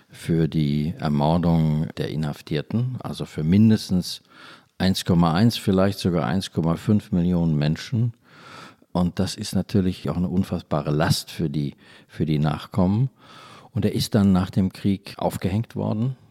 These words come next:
Er war zunächst Zeuge in den beginnenden Nürnberger Prozessen und wurde später dann, äh, Polen überstellt und ist dann auf dem Gelände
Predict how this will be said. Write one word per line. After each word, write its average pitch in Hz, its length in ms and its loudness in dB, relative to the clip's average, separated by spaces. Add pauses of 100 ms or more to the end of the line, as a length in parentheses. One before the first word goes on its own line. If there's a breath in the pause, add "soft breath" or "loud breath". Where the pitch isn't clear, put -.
(180)
Er 90 180 -6
war 87 140 -2
zunächst 85 400 -4
Zeuge 101 460 2 (400 loud breath)
in - 140 0
den 87 180 6
beginnenden 90 520 4
Nürnberger 90 480 2
Prozessen 98 640 -4
und 87 120 0
wurde 82 200 -2
später 92 420 -2
dann, 82 280 0 (460 loud breath)
äh, 85 200 -4
Polen 95 420 2
überstellt 98 720 0
und 90 400 -2
ist 90 240 -6
dann 95 140 0
auf - 240 0
dem 101 200 4
Gelände 90 540 2